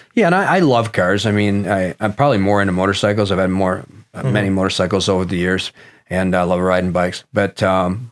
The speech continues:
Speaker 1: but yeah, if you're in Detroit, I mean, you gotta love cars. And with me working in tool and die, and then getting into engineering, working in the auto industry for so long, uh, you know, I, I still, I still have some small passion towards, towards vehicles.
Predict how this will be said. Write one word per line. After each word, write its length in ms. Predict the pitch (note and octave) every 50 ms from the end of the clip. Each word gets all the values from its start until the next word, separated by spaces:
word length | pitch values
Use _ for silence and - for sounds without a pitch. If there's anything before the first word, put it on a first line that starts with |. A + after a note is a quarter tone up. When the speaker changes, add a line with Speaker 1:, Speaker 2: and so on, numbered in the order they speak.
| _
Speaker 1:
but 140 | - G#2+ G#2
yeah, 180 | A2+ A2+ G#2 F2+
if 100 | E2 -
you're 120 | A2+ C#3+
in 60 | D#3 C#3+
Detroit, 520 | B2 G#2+ - - A2 G#2 G2+ G2+ G2 - - - A2+
I 60 | G#2+
mean, 140 | G#2 G2+ G2
you 80 | G2+ G2+
gotta 180 | G#2 G2 G2+
love 240 | G2 F#2+ F#2 F2+ -
cars. 280 | - F2+ F2 F2 - - - - - - _ -
And 420 | G#2 G#2 G#2 G2 F#2+ F#2+ F#2 G2+
with 200 | A2 G#2+ G2+ F2+ G#2 - -
me 220 | - G2+ A2 A#2+ A2+
working 320 | G#2+ A#2+ A#2+ A#2+ - A2+
in 100 | A2+ G#2
tool 200 | G#2 - B2 A2
and 100 | G#2 G2+
die, 180 | G#2 G2+ G2+ G2
and 80 | G2 G2+
then 100 | F#2+ F2+
getting 240 | F2 G2+ G2 G#2 G2
into 180 | G2 G2 G2 G2
engineering, 640 | F#2+ G2 G2 G2 G2+ G2 G2+ G2 F#2+ F#2 F2+ F#2
working 260 | F#2 G2 G2 - G2
in 80 | F#2+ F2+
the 120 | F2+ F#2
auto 260 | F#2+ F#2+ G2 G2 F#2 F#2+
industry 400 | G2+ G2 F#2 F2+ - - F#2 F2
for 140 | - F#2
so 200 | - - G2+ F#2+
long, 400 | F2+ F2+ G2+ G#2 G2+ F#2+ F#2+ F#2 - - - - _ _ _ _ -
uh, 40 | G#2
you 140 | F2+ F2+
know, 260 | F2 F2 F2 F2+ - -
I, 240 | - G2+ G#2 A2+ A2+
I 20 | G#2+
still, 440 | - - - A2+ G2+ G2 F2+ E2 - _ - - - _ -
I 100 | - C3
still 240 | C3 - E3+ D3+ C3+
have 200 | C3 B2+ A2 G#2+
some 540 | - - - - C#3 B2+ A#2+ A2+ G#2+ G2+ G2+
small 540 | - - - - - B2 A#2 A2 G#2 G2+ G2
passion 480 | - - A#2 G#2 G2+ - - G#2 G2 F2
towards, 560 | - - G2 F2+ F#2 F#2+ F#2 F2+ E2+ - - - _ - - - _ _ _ _
towards 340 | - A2+ G2+ F#2+ F#2 F2+ F2
vehicles. 560 | F#2 F#2 F2+ F#2 - - F#2 F2+ E2+ -